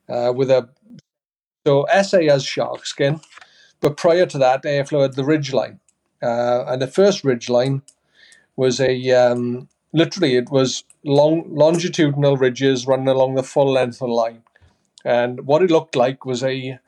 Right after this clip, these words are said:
if you imagine a cross section of the line looked like a bike cog, looked like a, you know, a crank off a, off a, off a push bike. Um, and those ridges,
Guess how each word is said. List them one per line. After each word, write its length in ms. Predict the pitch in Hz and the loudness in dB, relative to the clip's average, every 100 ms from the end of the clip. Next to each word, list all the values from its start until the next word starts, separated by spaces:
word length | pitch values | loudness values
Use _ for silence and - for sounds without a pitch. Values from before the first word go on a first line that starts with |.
| - - | -20 -6
if 140 | 147 151 | -2 2
you 80 | 175 | 4
imagine 500 | 165 156 151 143 143 - | 4 2 0 -2 -4 -6
a 80 | 147 | -6
cross 360 | - 180 - | 0 -2 0
section 340 | 170 147 - 151 | 0 -2 -2 -2
of 60 | |
the 80 | 139 | 0
line 240 | 131 135 | 0 0
looked 220 | 135 131 139 | -2 -4 -4
like 120 | 127 | -4
a 40 | |
bike 340 | 123 - 139 - | -2 -2 -2 -4
cog, 400 | 156 123 123 _ _ _ _ _ _ _ | -2 -2 -4 _ _ _ _ _ _ _
looked 200 | 156 151 | -8 -2
like 160 | 151 135 | -2 0
a, 240 | 127 123 - _ 147 | -2 -2 -10 _ -12
you 100 | 131 | -6
know, 120 | 113 | -6
a 60 | |
crank 500 | 113 - - 123 - - _ _ _ _ _ - | -4 -2 -2 -4 -14 -20 _ _ _ _ _ -8
off 180 | 120 | -6
a, 40 | - | -4
off 320 | - 131 - | -2 -2 0
a, 160 | 123 120 - | 0 0 -2
off 200 | 131 127 | -4 -4
a 40 | 127 | -4
push 300 | - 147 - | -2 -2 0
bike. 300 | 120 101 _ - - - - - | -2 -2 _ -20 -20 -20 -20 -8
Um, 520 | 123 123 113 117 117 113 _ _ _ - - | 0 2 2 0 -2 -8 _ _ _ -18 -6
and 240 | 120 131 | -4 2
those 200 | 165 160 | 2 2
ridges, 440 | 151 139 143 135 | 2 0 2 0